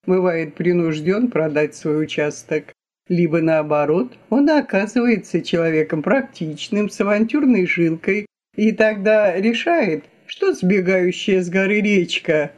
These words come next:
или минералы у него под ногами принесут ему богатство. Тогда он оставляет прежнюю трудовую жизнь мелкого землевладельца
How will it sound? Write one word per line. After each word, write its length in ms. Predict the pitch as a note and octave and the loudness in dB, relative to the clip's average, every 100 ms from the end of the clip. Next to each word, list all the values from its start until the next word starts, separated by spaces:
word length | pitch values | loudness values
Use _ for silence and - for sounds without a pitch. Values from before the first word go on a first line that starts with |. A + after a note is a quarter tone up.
| _ | _
или 460 | G#3+ A3+ G#3 G3 - | 0 2 2 -2 -2
минералы 720 | - A3 A#3+ B3 A3+ F3 D#3 D#3 | 0 2 4 4 2 0 0 0
у 60 | |
него 340 | E3+ F#3 E3+ E3 | 2 2 0 -2
под 200 | D3 E3 | -2 -2
ногами 680 | F3 F3+ G#3+ D#4+ D4 F3 D#3 _ _ | 0 0 0 0 2 2 -2 _ _
принесут 800 | - B3 B3+ C#4 C4 - E4+ - | -2 2 4 4 0 -2 -4 -2
ему 260 | E3+ E3 G#3+ | -4 -2 -2
богатство. 920 | F3+ D#3 C#3+ D3 D3 - - D3+ C#3 _ _ _ - | -2 -2 -2 -6 -6 -10 -4 -4 -4 _ _ _ -2
Тогда 340 | G3 F3+ F#3 | 0 2 0
он 140 | F3+ F3+ | 2 0
оставляет 800 | E3+ - F#3+ A3 B3+ A#3 D3 | -2 -2 0 2 0 0 -2
прежнюю 680 | - - F#3+ E3 - E3 D3 | -6 -2 0 0 0 -2 0
трудовую 640 | F3 E3+ F3 F3 E3 D#3 | 0 0 2 2 2 0
жизнь 400 | D#3 F3+ D3 F3 - | 2 0 0 -4 0
мелкого 680 | G3+ F#3+ D3+ - D#3+ D3+ D3 | 2 2 0 0 0 0 0
землевладельца 1120 | F3 F3+ E3+ E3 E3 D#3+ D3+ D3 C#3+ - D#3 | 0 0 0 0 0 0 -2 -2 -2 -4 -4